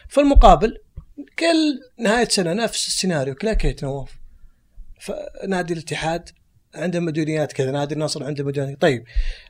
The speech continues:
لنتفق إنه جميع أندية العالم عندها مديونيات وعندها، وعندها، وعندها، لكن حنا عندنا حجم الإنفاق مقارنة بالاحتياج الفعلي لك كنادي كبير جدا، كبير، كبير، كبير جدا.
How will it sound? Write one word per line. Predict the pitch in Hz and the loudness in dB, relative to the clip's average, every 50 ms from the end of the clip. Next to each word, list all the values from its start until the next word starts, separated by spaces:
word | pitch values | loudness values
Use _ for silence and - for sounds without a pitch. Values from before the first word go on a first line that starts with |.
| _ _ _ _ _ - 196 | _ _ _ _ _ -2 4
لنتفق | 220 233 240 226 - 208 160 180 - 190 | 6 8 8 6 6 2 0 0 2 4
إنه | 190 185 | 6 6
جميع | 165 208 220 202 165 | 6 6 6 6 4
أندية | 175 165 175 165 - | 4 4 2 2 2
العالم | 151 139 131 147 147 147 135 139 | 2 2 2 2 2 2 0 -2
عندها | 151 151 147 143 139 | -2 -2 0 -2 0
مديونيات | 139 139 135 127 139 131 131 131 131 135 131 131 131 127 - | 0 -2 -2 -4 -4 -2 -2 0 2 2 2 2 2 0 -2
وعندها، | 131 127 139 135 127 131 131 | -2 -2 -2 -2 -4 -4 -4
وعندها، | 131 127 127 139 131 131 127 | -4 -2 -2 -4 -4 -4 -4
وعندها، | 123 120 127 120 117 120 120 - - - - - - _ - | -2 -2 -2 -4 -4 -6 -10 -10 -16 -20 -20 -20 -18 _ -10
لكن | 233 226 - 143 | -8 -6 -6 -4
حنا | - 202 277 262 208 | -2 0 0 0 0
عندنا | 214 240 - 214 170 | 0 2 0 0 0
حجم | 139 - - 170 175 208 190 190 170 | 0 0 4 4 4 4 4 2 0
الإنفاق | - - - 175 180 - - 190 156 127 123 131 131 - - _ _ - - - - _ - | 0 0 -2 -2 -2 -2 0 0 0 2 0 -2 -4 -6 -14 _ _ -20 -20 -20 -16 _ -10
مقارنة | 151 - - 247 269 233 208 190 | 0 6 8 10 10 10 8 4
بالاحتياج | 165 160 214 - - - - - - 180 143 131 131 131 - - - _ _ - | 4 4 2 2 0 -4 -2 0 0 2 2 2 0 -2 -6 -12 -18 _ _ -10
الفعلي | 156 139 - - 175 143 135 135 131 | -8 -2 0 2 2 2 0 -2 -4
لك | 127 139 135 - | -4 -6 -6 -2
كنادي | - 147 151 143 123 113 120 123 139 - - - - - - - | -2 0 0 0 0 -2 -4 -6 -8 -10 -16 -20 -20 -20 -12 -8
كبير | - 170 165 233 269 277 214 151 | -4 -2 0 2 2 2 2 0
جدا، | 143 220 190 165 147 135 107 101 - _ _ _ | -2 -6 -4 -4 -4 -4 -6 -6 -12 _ _ _
كبير، | - 175 190 277 262 | -8 -6 -4 -4 -4
كبير، | - - 156 - 226 - | -4 -6 -6 -6 -6 -6
كبير | - 214 202 190 | -6 -6 -6 -6
جدا. | 147 156 165 131 131 120 113 | -4 -6 -8 -8 -8 -12 -12